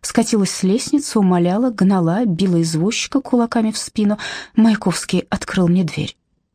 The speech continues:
В его комнате на столе лежал пистолет. Он сказал: «Стрелялся. Осечка. Второй раз не решился, ждал тебя».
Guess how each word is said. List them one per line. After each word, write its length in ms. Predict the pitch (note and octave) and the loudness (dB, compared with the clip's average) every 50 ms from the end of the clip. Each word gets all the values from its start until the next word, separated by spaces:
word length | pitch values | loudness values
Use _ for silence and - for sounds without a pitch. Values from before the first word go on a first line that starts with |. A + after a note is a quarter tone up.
| _ _ _ | _ _ _
В 120 | G3+ G3+ | -2 -2
его 120 | G3+ G3+ G3 | 0 -2 -2
комнате 480 | - - C4 C4 B3 - - - B3 | 0 2 2 2 2 0 -2 -2 0
на 60 | A3 G#3+ | 0 0
столе 420 | - - - G3+ F#3 F#3 A#3 C4+ - - - - - - - _ _ _ - | -2 -2 0 2 2 2 0 -2 -4 -10 -12 -12 -14 -18 -20 _ _ _ 0
лежал 300 | F3+ F3 D#3 C#3+ E3+ E3+ | 0 2 2 2 0 -2
пистолет. 680 | - - - - - A3 G3 D3+ C3 - - - - _ _ _ _ _ _ _ _ _ _ _ | -2 -4 -10 -6 -4 -2 -2 -2 -4 -6 -10 -16 -20 _ _ _ _ _ _ _ _ _ _ _
Он 180 | - F3 E3 | -2 0 0
сказал: 540 | D#3+ - - - F3 D#3 D3 D3+ D#3 - - _ _ _ _ | -2 -2 -2 -2 -2 0 0 0 0 0 -4 _ _ _ _
«Стрелялся. 800 | - - - - D4 D4 A#3 E3 D3 C#3 C3 - - - D3+ - - - - - - - _ _ | -14 -6 -2 0 2 2 2 0 -2 -4 -6 -6 -6 -6 -8 -8 -10 -14 -14 -16 -16 -20 _ _
Осечка. 640 | - F#3+ F#3+ - - - - - - - - - - _ _ _ _ _ _ _ _ | -4 -4 -2 -2 -6 -6 -6 -6 -6 -6 -8 -10 -12 _ _ _ _ _ _ _ _
Второй 380 | - - - F#3 E3 E3+ F3 E3+ | -18 -4 0 2 2 2 2 2
раз 320 | E3+ D#3 D3 C#3 - - | 0 0 -2 -4 -2 0
не 220 | E3+ E3+ E3+ E3+ | 2 2 4 4
решился, 500 | D#3+ E3 D#3+ - - C#3+ C3+ - - C#3+ | 2 0 0 -2 -4 -4 -4 -6 -6 -6
ждал 280 | C#3 C#3+ C#3+ D#3 D#3+ E3 | -4 -2 -2 -2 -2 -2
тебя». 340 | - - D#3+ D3 D#3+ - | -4 -6 -6 -6 -6 -10